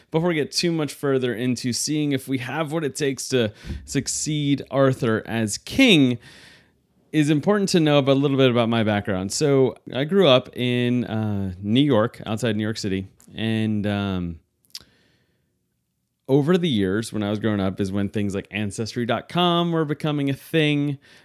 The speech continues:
Uh, before that, m-, some people would be into genealogy and looking up their family's past. However, that just wasn't a thing for us until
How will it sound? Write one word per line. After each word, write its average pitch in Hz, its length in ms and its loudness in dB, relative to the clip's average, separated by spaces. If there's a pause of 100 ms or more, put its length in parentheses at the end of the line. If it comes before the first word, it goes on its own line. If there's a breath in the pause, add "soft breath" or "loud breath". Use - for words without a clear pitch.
(100)
Uh, 110 180 -2
before 117 400 0
that, 143 500 0
m-, 139 280 -6 (160)
some 151 320 -2
people 147 300 -2
would 131 180 2
be 120 180 0
into 107 360 0
genealogy 98 840 -4
and 104 240 -2
looking 104 320 -4
up 98 120 -4
their 110 140 -4
family's 104 380 -2
past. 104 400 -4
However, 120 260 -2
that 185 140 -6
just 170 180 -8
wasn't 110 300 -2
a 131 60 -4
thing 190 200 -4
for 98 160 -2
us 92 260 -6
until 110 800 -2